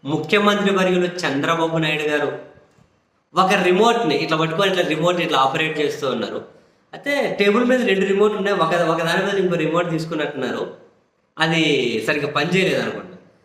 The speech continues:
ఆ రిమోట్ కింద పెట్టి ఇంకో రిమోట్ తీసుకునేటప్పుడు ఆడున్న అధికారులను తిడుతూ ఉన్నారు.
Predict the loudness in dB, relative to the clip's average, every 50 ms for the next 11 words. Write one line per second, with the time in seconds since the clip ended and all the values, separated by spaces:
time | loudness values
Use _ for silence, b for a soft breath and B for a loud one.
0 | _ _ _ _ _ _ _ 0 2 2 4 4 2 2 2 2 2 2 0 0
1 | 0 0 0 0 0 -2 -2 -2 -2 -2 -2 0 0 0 0 0 -2 -2 -4 -6
2 | -6 -4 -4 -2 -2 -2 -4 -4 -4 -4 -4 -4 -8 -10 -20 -20 _ _ _ _
3 | _ _ _ _ _ _ _ _ _ _ _ -2 2 2 4 4 4 4 4 2
4 | 2 2 2 2 2 2 2 2 2 2 0 0 -2 0 0 0 0 0 0 -2
5 | -2 -4 -6 -8 -12